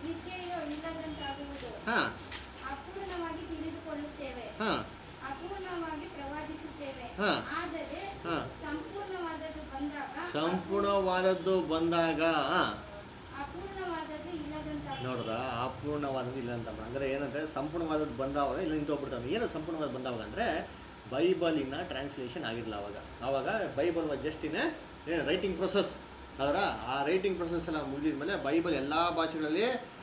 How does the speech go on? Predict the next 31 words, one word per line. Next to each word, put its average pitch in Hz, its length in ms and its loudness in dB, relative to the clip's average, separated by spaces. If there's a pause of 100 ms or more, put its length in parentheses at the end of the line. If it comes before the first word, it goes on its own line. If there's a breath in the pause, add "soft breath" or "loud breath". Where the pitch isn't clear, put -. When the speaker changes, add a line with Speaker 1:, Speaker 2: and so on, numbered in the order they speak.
(180)
Speaker 2:
ಇದು 165 140 4
translation 190 560 4
ಆಗಿದ್ಮೇಲೆ 131 300 0
ಈ 139 140 0
ವರ 123 200 0
ಏನ್ 165 180 6
ಬೇಕಾಗಿಲ್ಲ, 117 520 0 (680)
ಬೇಕಾಗಿಲ್ಲ 117 400 0
ಅಂತ. 104 340 -10
ಇವಾಗ 151 240 4
Bible 160 340 4
ಯಾವ 147 160 4
ಭಾಷೆಯಲ್ಲಪ್ಪ 139 420 -2
ಇಲ್ಲ? 127 140 -4 (1400)
ಎಲ್ಲ 151 440 4
ಭಾಷೆಯಲ್ಲೂ 156 320 2
ಇದೆ. 127 420 -4
ಲೋಕದಲ್ಲಿ 160 800 2 (120)
ಚೈನಾದ 165 320 4
ಒಂದು 160 120 2
printing 160 300 0
press 160 180 2
ಇದೆ 151 100 -2
ಅಂತೆ, 117 180 -4 (340)
ಅದು 120 140 -2
ಟ್ವೆಂಟಿ 170 380 4
ಫೋರ್ 185 160 6
ಅವರ್ಸ್ 202 160 4
ಓಡ್ತಾ 180 200 2
ಇದೆ 170 100 4
ಅಂತೆ. 156 160 0